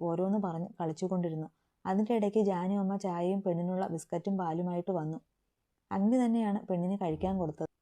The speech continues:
കഴിക്കാൻ മടിയില്ലാത്ത കൊണ്ട് കൊടുത്തത് മുഴുവൻ പെണ്ണ് കഴിച്ചു. കുറച്ചു കഴിഞ്ഞ് നീരജ് വന്നു. അകത്തേക്ക് കയറിയപ്പോൾ പരിചയമില്ലാത്ത ആളിനെ കണ്ട്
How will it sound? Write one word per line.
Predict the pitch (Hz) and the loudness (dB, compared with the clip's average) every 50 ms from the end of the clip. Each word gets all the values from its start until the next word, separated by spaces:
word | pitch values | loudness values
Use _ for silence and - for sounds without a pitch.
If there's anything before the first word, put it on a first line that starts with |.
| _ _ _ | _ _ _
കഴിക്കാൻ | 220 214 220 214 - 254 247 262 | 0 0 0 0 0 0 0 2
മടിയില്ലാത്ത | 254 208 185 196 208 214 220 220 220 - | 2 2 2 2 2 0 0 -2 -2 -2
കൊണ്ട് | 214 202 190 185 180 | -2 -2 -2 -2 -4
കൊടുത്തത് | - - - 180 175 180 - 214 214 233 | -4 -2 -2 -2 -2 0 -2 -2 0 2
മുഴുവൻ | 220 196 180 185 190 196 | 0 0 0 -2 -4 -4
പെണ്ണ് | - 180 165 160 170 185 | -4 -2 -2 -2 -2 -2
കഴിച്ചു. | 196 175 156 151 151 - - - _ _ _ _ _ _ _ | -2 -2 -4 -4 -6 -10 -16 -20 _ _ _ _ _ _ _
കുറച്ചു | - 202 202 202 - 240 | -2 -2 -2 -2 -4 -4
കഴിഞ്ഞ് | 226 214 202 202 220 | -2 -2 -2 -2 0
നീരജ് | - 185 180 180 180 196 196 - - | 0 0 0 2 0 0 -2 -2 -4
വന്നു. | 170 160 151 147 - - | -4 -4 -4 -6 -8 -6
അകത്തേക്ക് | 170 175 190 185 - 226 220 240 233 | -6 -6 -4 -2 -2 -2 -2 -2 -2
കയറിയപ്പോൾ | - 214 202 196 196 196 196 202 202 | -2 0 0 0 0 -2 -2 -4 -4
പരിചയമില്ലാത്ത | 202 196 175 165 160 170 208 214 214 208 202 202 202 202 - | -2 -2 -2 -2 -2 -2 0 0 0 0 0 -2 -4 -4 -4
ആളിനെ | 190 175 170 170 180 180 | -4 -4 -2 -2 -4 -4
കണ്ട് | 180 180 175 165 170 | -4 -4 -6 -6 -6